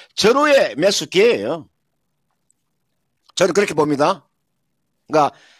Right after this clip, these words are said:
에, 사만 원에서 사만 천 원 사이에 기다리고 있다가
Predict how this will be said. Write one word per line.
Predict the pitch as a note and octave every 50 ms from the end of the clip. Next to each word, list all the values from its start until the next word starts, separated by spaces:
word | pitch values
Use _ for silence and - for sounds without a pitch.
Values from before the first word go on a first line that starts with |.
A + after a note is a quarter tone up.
| _ _ _ -
에, | D3+ D3 C#3+ C#3+ C#3 C#3 C#3 C3+ C3+ C3 A#2 - - _ _
사만 | - - - C#3+ D3 E3+ F3 F#3
원에서 | F3 E3+ E3 D3+ - E3 D3+
사만 | - D3+ C#3 D#3 D#3 D#3+ E3
천 | - - F3 D#3+
원 | D#3+ D#3+
사이에 | D3+ - F3+ E3 D#3 D3+ D#3+ F3 F#3 G3+ G3 - _ _ _ _ _ _ _ _ _ _ _ _ _ _ _ _ _ _ _ _ _ _ _ _
기다리고 | - D3 C#3+ E3 E3+ F3 D#3 C3
있다가 | B2+ - D#3+ D#3 C#3+ C3+ A#2+ G#2+ F2+ -